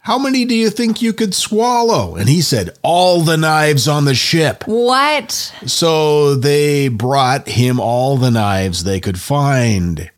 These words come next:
Speaker 1: It was quite an impressive feat.
Speaker 2: No.
Speaker 1: But it was pretty stupid.
Speaker 2: Well, yeah. There was one time I got a Dorito that kind of scraped the inside of my throat just the, just the right way.
Speaker 1: Right.
Speaker 2: And that, for days, it was
Speaker 1: Yeah.
Speaker 2: bothersome to me.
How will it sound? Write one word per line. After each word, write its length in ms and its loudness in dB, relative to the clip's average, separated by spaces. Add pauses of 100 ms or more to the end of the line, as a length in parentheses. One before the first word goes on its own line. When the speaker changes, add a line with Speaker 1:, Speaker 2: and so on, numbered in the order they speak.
Speaker 1:
It 80 -12
was 200 -4
quite 300 -4
an 100 0
impressive 560 -2
feat. 440 -6
Speaker 2:
No. 1400 0 (160)
Speaker 1:
But 220 0
it 80 -2
was 200 0
pretty 260 -2
stupid. 680 -2 (120)
Speaker 2:
Well, 300 0
yeah. 560 -2 (460)
There 120 -2
was 180 -2
one 340 0
time 340 0
I 160 -2
got 200 0
a 80 0
Dorito 720 0
that 160 -4
kind 200 0
of 100 0
scraped 560 -4
the 120 0
inside 440 0
of 100 0
my 180 0
throat 420 -2
just 360 -4
the, 180 -6 (140)
just 240 -4
the 80 -4
right 240 -2
way. 300 0
Speaker 1:
Right. 100 2
Speaker 2:
And 140 2
that, 180 -6
for 140 -2
days, 640 -2
it 120 -4
was 120 0
Speaker 1:
Yeah. 80 -4
Speaker 2:
bothersome 540 -2
to 140 -6
me. 240 -4